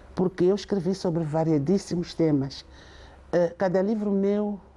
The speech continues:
é um novo desafio, é um tema novo, é algo inédito. E eu teria que, eh, submeter-me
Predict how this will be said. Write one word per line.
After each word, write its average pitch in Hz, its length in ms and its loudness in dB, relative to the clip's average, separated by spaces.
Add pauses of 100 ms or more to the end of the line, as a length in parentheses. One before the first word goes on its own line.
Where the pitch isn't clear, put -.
(100)
é 180 80 2
um 185 140 4
novo 180 340 2
desafio, 156 720 -4
é 180 80 2
um 190 160 2
tema 175 400 0
novo, 156 560 0 (540)
é 196 200 2
algo 180 540 0 (440)
inédito. 170 920 2 (680)
E 180 120 2
eu 202 120 4
teria 208 500 2
que, 220 400 0 (680)
eh, 160 600 2
submeter-me 190 1200 0